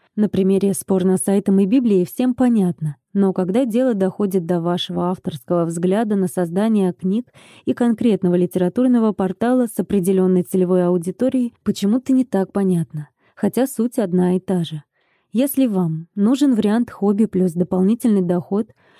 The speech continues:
то этот доход проще всегда получить, продавая то, что уже покупают. Конечно, можно вывести на рынок новый, малопонятный товар, но тогда вам придется вложиться в то, чтобы создать под него аудиторию.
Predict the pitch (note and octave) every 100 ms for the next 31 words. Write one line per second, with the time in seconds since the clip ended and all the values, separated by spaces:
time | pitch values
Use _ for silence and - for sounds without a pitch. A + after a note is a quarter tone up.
0 | - - A#3+ B3+ G3 G3+ - D4 - A#3+
1 | C#4+ C4 G3+ G#3+ F#3 G#3+ C4 A#3+ G#3 -
2 | C#4 - G#3+ F#3 F#3 B3 C4 B3 C4 C4
3 | A#3 F#3+ G3 F#3 G3 G3 - F3+ F3 D#3+
4 | _ _ _ _ - A3+ A#3 F#3 - E3+
5 | E3+ G#3+ A#3+ C4 B3+ C4+ B3+ C4+ B3+ A#3+
6 | A#3+ A#3+ G3 F#3+ G#3+ A3 G3+ F#3+ G3 G3
7 | F#3 F#3+ F#3+ F#3+ F#3 F3+ F3+ E3+ E3+ G#3
8 | - _ _ _ A3 G#3 G3 F3 A#3 C4+
9 | B3+ B3+ A3+ C4 C4 G#3+ G3+ G3 A#3 -
10 | B3 A3+ - G#3 - G#3+ F3+ F#3 F3+ F3+
11 | E3 G3 B3+ A3 F3+ F#3+ F3+ A3 A#3+ A#3
12 | G#3+ A#3 G#3+ F#3 D#3+ D3+